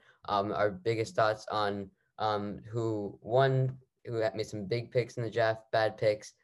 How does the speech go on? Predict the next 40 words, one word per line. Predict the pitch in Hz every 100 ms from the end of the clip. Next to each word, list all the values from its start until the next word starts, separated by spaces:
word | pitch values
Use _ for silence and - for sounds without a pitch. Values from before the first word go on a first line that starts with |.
| _ -
a | 95
lot | 104 107
of | 104
that. | 95 - - _
And | 120
also | 135 131
the | 113 113
two | 113 -
thousand | 139 135
twenty-one | 131 139 131 127 120 123 120 120 _ _
season's | - 135 135 127 127 120 -
N | 131
F | 135 131
L | 127
schedule | 127 - 127 127 113
has | 104 113 117 107
been | 117 117 110
released. | 104 110 123 131 - _ _ -
Um, | 101 101 107
there | 110
have | 113 113 - _ _ 185
a |
lot | 107 117 127
of | 123 -
good | 123 -
games, | 117 120 123 127 - _ _ _ _ _
uh, | - 117
that | 123 120
we're | 117 123
gonna | 127 127
be | 120 123
talking | 117 127 120 - 120
about | 113 120 120
that | - 110
have | 104 101 -
already | 131 131 120 107
came | - 107
out. | 110 110 - -
They're | 113 113
still | 110 - 143 135 127